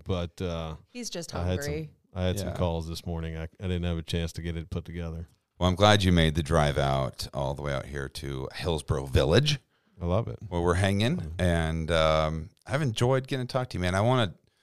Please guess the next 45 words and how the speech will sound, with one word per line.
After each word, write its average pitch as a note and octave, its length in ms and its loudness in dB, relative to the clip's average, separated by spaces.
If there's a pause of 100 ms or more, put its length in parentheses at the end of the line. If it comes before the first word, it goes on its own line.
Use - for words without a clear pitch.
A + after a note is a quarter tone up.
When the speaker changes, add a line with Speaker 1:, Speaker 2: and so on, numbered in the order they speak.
(200)
Speaker 3:
we, G#2+ 140 0
I A2 180 8
always C#3 220 10
say G#2 160 4
at F#2+ 100 0
the F2+ 80 0
end E2 80 2
of D#2 40 0
the D#2 60 2
episode, C#2+ 260 -2
we D2+ 80 -4
gotta G2+ 140 4
do G2 140 0
this E2 160 0
again. B1+ 400 -8 (600)
I F2 40 0
Speaker 1:
For F2+ 40 4
Speaker 3:
wanna, G2+ 140 8
Speaker 1:
sure. G2 200 2
Speaker 3:
I'll F#2 180 0 (180)
progress F2+ 520 4
as F2 240 2
you F2+ 100 0
go E2+ 260 2
along. E2+ 360 2
I D#2+ 40 0
wanna F2 200 2
learn F2 520 0
more F2 220 2
about E2+ 380 2
you F#2 100 4
as F2 580 2
your D#2+ 100 -2
business G#2 540 2
continues F#2+ 500 2
to - 100 -4
grow. F#2 520 8 (420)
We F2+ 80 -2
love F2+ 260 4
to F#2 80 2
share E2+ 280 6
your E2 160 2
story F2 440 4
right E2 220 2
here. D#2+ 420 0